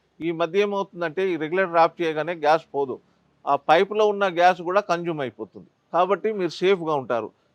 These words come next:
ఎప్పుడు ఎన్నిసార్లు రోజుల పది మాటలు వంట చేసినా పది సార్లు on చేసుకోండి, పది సార్లు ఆఫ్ చేసేయండి. దానికన్నా, ఆ, సేఫ్టీ ఇంకేం లేదండి.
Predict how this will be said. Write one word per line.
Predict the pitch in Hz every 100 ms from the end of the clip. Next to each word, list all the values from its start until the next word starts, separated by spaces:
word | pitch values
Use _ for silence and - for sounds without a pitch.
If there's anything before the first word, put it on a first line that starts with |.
| -
ఎప్పుడు | 156 165 - 208
ఎన్నిసార్లు | 185 202 208 208 202 175
రోజుల | 175 202 202 -
పది | 156 160
మాటలు | 190 196 196 208
వంట | 190 185
చేసినా | 190 185 190 214
పది | 202 165 156
సార్లు | 180 165
on | 175 170
చేసుకోండి, | 175 - 175
పది | - 160 151
సార్లు | 165
ఆఫ్ | 147 120 -
చేసేయండి. | 113 90 - _
దానికన్నా, | 139 165 180 185 170 170 175 180 196 - _ _ _ _ _ - 143
ఆ, | 147 147
సేఫ్టీ | - 170 185 -
ఇంకేం | 190 165 - 170 180
లేదండి. | 135 117 104